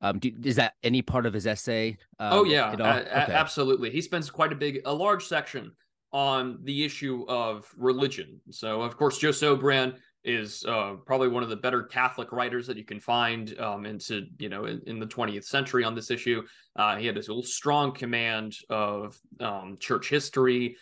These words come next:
Speaker 2: uh, Christian doctrine, and, of course, fellow Christian writers of the twentieth century, C S Lewis and G K Chesterton. And he talks about how liberalism will try and avoid directly assaulting religion. You sort of get that secularist differentiation between church and state.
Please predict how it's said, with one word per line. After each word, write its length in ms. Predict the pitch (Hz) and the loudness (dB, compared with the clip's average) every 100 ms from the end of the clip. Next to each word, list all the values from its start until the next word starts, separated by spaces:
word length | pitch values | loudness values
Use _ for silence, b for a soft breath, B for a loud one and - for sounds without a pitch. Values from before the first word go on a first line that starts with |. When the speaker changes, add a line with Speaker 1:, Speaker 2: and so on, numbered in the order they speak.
| B - | B -2
Speaker 2:
uh, 160 | 107 101 | -2 -2
Christian 460 | - 117 - 98 | -4 -6 -8 -4
doctrine, 580 | 110 117 123 - 113 107 | 0 2 2 0 0 -2
and, 160 | 101 101 | -6 -10
of 120 | - | -6
course, 340 | 123 107 - | -2 -2 0
fellow 340 | - 107 107 95 | 0 0 0 -4
Christian 500 | - 117 - 113 107 | -4 -4 -4 -6 -2
writers 380 | 107 107 101 | 0 0 -4
of 80 | 101 | -8
the 60 | 107 | -8
twentieth 320 | 104 104 98 | -6 -6 -6
century, 320 | - 101 95 | -6 -8 -8
C 160 | - 101 | -6 -6
S 140 | - | -4
Lewis 300 | 113 107 104 | -4 -4 -6
and 120 | 104 | -10
G 160 | 90 95 | -10 -12
K 140 | - | -12
Chesterton. 580 | 92 135 127 110 117 107 - _ _ _ _ _ _ _ | -2 -2 -2 -6 -6 -6 -12 _ _ _ _ _ _ _
And 140 | 151 151 | 0 2
he 100 | 156 | 2
talks 400 | 156 185 190 - | 6 6 6 0
about 460 | 139 120 113 110 b b b | 2 2 2 0 b b b
how 540 | - 131 127 120 117 - _ _ - | 0 4 4 4 -2 -8 _ _ 0
liberalism 640 | 151 185 190 185 175 165 | 2 4 4 2 -2 -4
will 140 | 143 | -4
try 280 | 131 139 135 | -2 -2 0
and 120 | 139 | -2
avoid 640 | 123 95 120 123 139 147 - _ _ _ | -6 -6 0 0 0 -6 -12 _ _ _
directly 580 | 131 117 127 131 131 131 | -8 -2 -2 -2 -4 -4
assaulting 520 | 123 131 131 - 131 | -2 -2 -4 -4 -8
religion. 480 | 123 123 127 123 120 | -4 -2 -2 -2 -6
You 80 | 113 | -4
sort 180 | 127 120 | -2 -2
of 100 | - | 0
get 140 | 123 | 0
that 180 | 110 107 | 0 -4
secularist 920 | - 113 - 113 110 110 110 - - | -2 -2 0 -2 -2 -2 -4 -8 -8
differentiation 920 | 127 123 123 120 117 - 110 110 113 | -2 0 0 -2 -2 -4 -4 -2 -4
between 300 | 110 - 120 | -6 -4 -6
church 320 | 101 113 110 107 | -4 -4 -4 -8
and 100 | - | -8
state. 440 | - 117 104 | -2 0 0